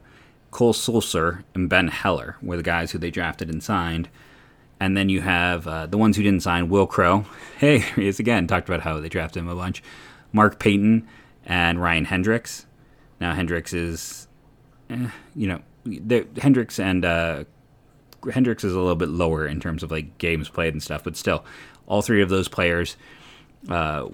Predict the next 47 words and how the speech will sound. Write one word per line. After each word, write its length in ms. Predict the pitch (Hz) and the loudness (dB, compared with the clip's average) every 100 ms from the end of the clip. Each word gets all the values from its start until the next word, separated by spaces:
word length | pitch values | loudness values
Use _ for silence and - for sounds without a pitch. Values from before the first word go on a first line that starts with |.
| 90 | -4
were 160 | 101 95 | 0 2
ones 520 | 87 82 82 80 - | 2 2 0 -2 -6
that 240 | 82 78 82 | -6 -6 -4
they 120 | 78 | -4
drafted. 440 | 92 95 - 87 | 0 0 0 -4
But 120 | 82 | -2
that 220 | 98 98 - | -2 -2 0
twenty 240 | 156 139 | 4 4
fourteen 520 | 139 98 117 120 85 | 4 -2 0 0 0
class, 480 | - 80 76 76 - - - - - - _ - | -2 -4 -4 -6 -10 -20 -20 -20 -20 -20 _ 4
yeah, 140 | 127 | 4
they 80 | 104 | 6
had 120 | 131 | 4
a 60 | 131 | 4
lot 140 | 131 | 4
of 80 | 120 | 2
firsts. 560 | - - - - - - - - _ _ _ - | 0 -4 -8 -12 -14 -14 -20 -20 _ _ _ -10
You 80 | 85 | -4
know, 80 | 90 | -2
that's 180 | 95 | -2
Bradley 380 | 92 104 104 110 | 2 4 6 4
Zimmer, 420 | 95 82 80 80 - - _ - | 2 0 0 -4 -10 -20 _ -4
Justice 380 | 92 - 98 - | -2 0 -2 0
Sheffield, 600 | 90 - 92 85 82 - - - | 0 0 2 0 0 -6 -16 -4
Wil 160 | 92 | -2
Crowe, 480 | - - 101 98 117 - - - - | -2 2 4 4 2 -6 -18 -20 -8
<laughs> 400 | - 95 - - | -6 -6 -8 -4
not 180 | 90 73 | -4 -4
Wil 120 | 78 | -6
Crowe, 300 | - 78 76 87 - - - | -6 -8 -8 -14 -16 -20 -20
<laughs> 320 | - - - | -20 -10 4
Wil 140 | 101 | 6
Crowe 180 | - 90 | 8 6
in 60 | 82 | 6
the 60 | |
mind, 280 | 82 87 80 - - - | 4 2 -2 -8 -10 -2
Mike 180 | 98 - | 0 2
Pappy, 460 | 95 87 76 76 - | 2 4 0 -2 -4
not 200 | 92 92 | 0 2
even, 220 | 85 85 | 2 0
like, 140 | 82 | 0
their 220 | 85 82 - | -2 -4 -6
same 240 | - 90 | -2 -2
first 200 | 87 82 | -2 -2
name 140 | 87 85 | -4 -4
or 40 | |
something. 300 | 85 82 | -6 -8